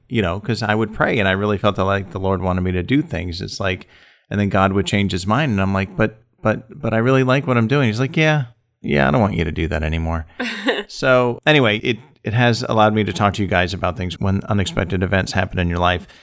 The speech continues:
Speaker 1: But I would say that I don't know where my story will end, where it'll <laughs> eventually take me, but I know I don't have any say in it, really. <laughs> So we'll see how it goes. I feel like I'm on a, like, on a roller coaster that I was forced onto, and I have no idea when it's gonna end.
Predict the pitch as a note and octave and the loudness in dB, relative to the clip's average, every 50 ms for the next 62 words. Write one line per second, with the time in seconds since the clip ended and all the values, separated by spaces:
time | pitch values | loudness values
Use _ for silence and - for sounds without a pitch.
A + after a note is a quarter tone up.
0 | - - _ _ _ _ - A2+ A2 A#2+ A#2+ A#2+ - A#2+ C3+ D#3 E3+ E3 C3 - | -20 -20 _ _ _ _ -8 -2 2 2 2 2 2 2 2 2 0 -2 -2 0
1 | D3 C3 B2+ A#2 A#2+ A#2 A2+ A#2 - - A2+ B2+ C#3 C#3+ C#3 B2+ B2 B2+ C3 C3 | 0 2 2 2 2 2 0 -2 -2 -2 0 2 2 2 2 2 2 2 4 2
2 | B2+ B2+ B2+ B2+ B2+ B2 A#2+ - - B2+ A#2+ B2 C3 C#3 C#3 B2+ B2+ C3 B2+ B2 | 2 2 2 0 0 -2 -2 -4 -2 -2 0 0 0 -2 -2 -4 -4 -4 -2 -4
3 | B2+ D3 D#3 C#3+ B2 A2+ G#2+ G#2+ - - - A#2+ F#2+ C#3 C3+ G2+ B2+ - C3 - | -4 -4 -4 -2 -2 0 0 0 -2 -2 -2 0 2 2 4 4 4 2 2 0
4 | - B2+ A#2+ A#2+ A2 - B2+ C3+ - - - C#3 C#3+ D3 C#3 - - A2 A2+ A2+ | -4 -4 -6 -4 -4 -4 -4 -4 -4 -6 -8 -8 -8 -10 -10 -6 -2 2 4 4
5 | A#2 B2 C3+ D3+ D3+ C#3+ B2 C3 C3 B2+ A2+ A#2 A2+ G#2+ - - A2+ A2+ A2 G2 | 4 4 4 4 2 2 2 2 2 2 0 0 0 -2 -2 -2 -2 -2 -2 -4
6 | - - - A2+ G#2+ G#2+ G#2 G2 E2+ E2+ - - - F#2 F#2 - - - - - | -6 -6 -6 -4 -2 -2 -2 -4 -4 -6 -8 -10 -10 -12 -12 -12 -14 -16 -16 -8
7 | - - B2+ - F#3+ F3 - - - - F3+ D#3 - - A#3+ A#3 A3+ - - D3+ | -4 -2 2 4 4 4 4 2 2 6 6 6 6 6 6 4 4 4 2 0
8 | - - E3 C#3 - D#3+ C#3 B2 A2+ - A#2 G2 - - A2+ A#2 - - B2+ B2 | 2 2 2 2 4 4 2 2 2 0 -2 -4 -4 -8 -14 -10 -6 -4 0 2
9 | D#3+ E3 D3+ C#3 C3+ A#2+ A#2+ A2+ A2 G#2 G#2 G2 F#2 F2+ - - - - - _ | 2 4 2 2 2 4 4 4 2 2 0 -2 -4 -4 -8 -14 -20 -20 -20 _
10 | _ - A#2 A2 G#2 G#2+ G#2+ G#2 A#2 B2 A#2+ A#2+ G2+ G2 A#2 G#2 G2+ - - G2+ | _ -10 -8 -6 -4 -2 2 4 4 6 6 4 2 2 0 0 0 -2 -4 -4
11 | F#2 F2 F#2 - - G#2+ G2+ G2 G2 - - - G2+ G2 F#2+ - - G#2+ G2+ F#2 | -4 -4 -4 -2 2 2 2 2 2 -2 -2 -2 0 0 0 0 2 2 2 2
12 | - - F#2+ F#2 F#2+ F#2+ - - E2 D2+ D2+ - _ _ _ - - G#2 G2+ F#2+ | 2 2 0 2 0 0 -2 -4 -6 -8 -8 -10 _ _ _ -8 -2 0 2 2
13 | F#2+ F#2 F#2+ G2+ G2 G2 F#2+ F2+ F#2 F2+ F2 E2+ E2+ E2 - - E2+ D#2 D#2+ D#2 | 2 4 4 4 4 4 4 4 2 2 2 2 0 -2 -4 -4 -4 -4 -4 -4
14 | D2+ D#2 D2+ - | -4 -6 -8 -10